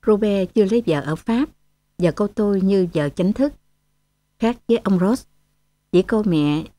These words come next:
như chỗ trú chân. Tôi dành hẳn cuộc sống chính cho gia đình. Rỗi rãi thì giờ, tôi cũng bày biện ra những điều bận rộn quen thuộc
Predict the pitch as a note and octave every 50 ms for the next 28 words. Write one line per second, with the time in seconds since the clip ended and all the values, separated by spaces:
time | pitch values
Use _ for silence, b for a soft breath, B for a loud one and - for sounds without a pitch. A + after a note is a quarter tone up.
0 | _ _ _ G3+ A3 G#3+ G3 - E3 D3 C3 C#3 E3 G3 - - G#3 A3 B3 -
1 | - G3 F3+ F3 F3 - _ _ _ _ _ _ _ _ _ _ _ _ _ _
2 | _ _ _ _ _ _ _ _ B3+ A#3 G#3 G3 F3 D#3+ D3+ E3 D3 C3+ F3+ G#3+
3 | - D#3 - - - G#3 A#3+ B3 - A3+ A3+ B3+ D#4+ D4+ - A3 G3 G3+ G3 F3
4 | E3+ D#3+ D3 C#3 B2+ C#3 - _ _ _ _ _ _ _ _ _ _ _ _ E3
5 | E3+ F#3 - F3+ D#3 D3 F3 - D3+ E3+ D3 D3+ E3 D#3 D#3 D3+ C#3 C#3 - _
6 | _ _ _ _ _ _ _ - A3+ - G3 G#3+ A3+ G3+ F3 D#3+ D3+ D#3+ D3 D3+
7 | E3+ - A3 A3 G#3+ G#3 G3+ F#3+ - F3 E3 E3 F#3+ G#3 F#3+ E3 D3 D#3 D#3 D3
8 | E3 E3 E3 D3+ C#3+ D3 D3+ - G#3 G3+ F#3+ F3 - E3 C#3 C#3 C3+